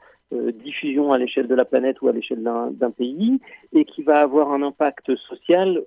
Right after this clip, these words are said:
aussi important comme on l'a jamais connu depuis, euh,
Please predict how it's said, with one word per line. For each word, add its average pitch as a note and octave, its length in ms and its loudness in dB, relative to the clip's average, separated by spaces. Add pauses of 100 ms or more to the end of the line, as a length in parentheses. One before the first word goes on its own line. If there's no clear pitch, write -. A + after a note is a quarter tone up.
(160)
aussi D3+ 340 -2
important F3+ 580 -6
comme C#3+ 220 -2
on C3+ 80 -8
l'a C3 240 0
jamais C#3 320 -2
connu D#3 380 -8
depuis, C#3+ 360 -8
euh, B2 200 2